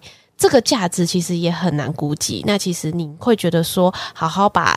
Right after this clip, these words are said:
这个公司继续经营下去，就是那个情感是在的，所以你会不想要用金钱来去做一个衡量，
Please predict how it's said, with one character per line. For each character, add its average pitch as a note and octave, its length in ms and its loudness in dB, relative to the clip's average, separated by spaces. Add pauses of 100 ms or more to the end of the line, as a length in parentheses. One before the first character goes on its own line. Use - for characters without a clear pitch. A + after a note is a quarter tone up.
这 G#3+ 140 -6
个 D3 300 -2
公 E3+ 200 -4
司 F3+ 160 -4
继 F#3+ 140 0
续 F3+ 140 0
经 F3 340 2
营 D3+ 60 0
下 F#3 160 -6
去， G3 120 -2
就 A3+ 80 4
是 D#4 80 6
那 E4+ 120 6
个 A3+ 120 2
情 - 240 0
感 F3 180 -2
是 F3+ 140 -4
在 - 160 -6 (160)
的， - 240 -6
所 A#3+ 140 4
以 A3+ 40 6
你 E3+ 120 4
会 E3 200 0
不 - 140 0
想 - 200 0
要 D#3 120 2
用 F#3 240 0 (120)
金 F3+ 200 -2
钱 - 340 -6 (200)
来 F3 80 -2
去 F#3+ 140 -2
做 E3 260 2
一 - 40 -6
个 - 300 -4 (280)
衡 D#3+ 220 2
量， D#3 200 2